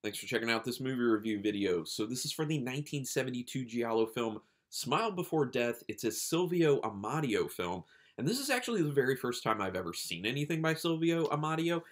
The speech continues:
and I will say, solid directing, I'm into it, decent enough, I'm all right. Not the greatest Giallo, but, you know, I'll talk about the good and the bad with it and break down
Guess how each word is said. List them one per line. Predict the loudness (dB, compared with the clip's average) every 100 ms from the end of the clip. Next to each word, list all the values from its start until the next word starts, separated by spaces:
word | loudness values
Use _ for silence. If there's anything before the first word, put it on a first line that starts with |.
| -20 _
and | 0
I | 6
will | 6 6
say, | 4 4 2 -6 _
solid | -10 -4 0 0 2
directing, | 2 2 2 -2 -4 0
I'm | 2 4
into | 2 4 4 4
it, | 2 -4 -4
decent | -2 0 -2
enough, | 0 0 0 -2 -6 -12
I'm | -8 -4
all | -2
right. | -2 -2 -4 -10 _ -20 _ _ -2
Not | 0 2
the |
greatest | 8 10 10 8 -2
Giallo, | -6 -6 -12 -16 -4
but, | -2 -2 -8 _
you | -8
know, | -8 -10 -10
I'll | -6
talk | -4 -2
about | -2 -2
the | -4
good | 0 2 2
and | -2
the |
bad | 0 0 0
with | 0 2
it | 2 2
and | -4 -10
break | -8 -8 -6
down | -6 -4 -6